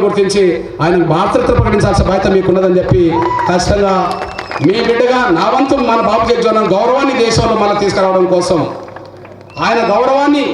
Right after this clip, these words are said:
శాశ్వతంగా నిలబెట్టడం కోసం భవిష్యత్తులో ప్రయత్నాలు కొనసాగుతాయనే విషయం కూడా మర్చిపోద్దని నేను కోరుకుంటూ, ఇల్లంకనే పండుగ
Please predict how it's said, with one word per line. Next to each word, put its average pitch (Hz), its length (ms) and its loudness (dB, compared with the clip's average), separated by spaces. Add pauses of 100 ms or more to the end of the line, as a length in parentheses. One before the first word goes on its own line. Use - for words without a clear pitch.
(140)
శాశ్వతంగా 285 480 0
నిలబెట్టడం 240 520 0
కోసం 202 200 0 (540)
భవిష్యత్తులో 185 500 0
ప్రయత్నాలు 180 460 0
కొనసాగుతాయనే 175 580 2
విషయం 170 200 -6
కూడా 170 180 0
మర్చిపోద్దని 160 720 -2
నేను 143 160 -2
కోరుకుంటూ, 170 400 0 (760)
ఇల్లంకనే 202 480 -2
పండుగ 202 260 -4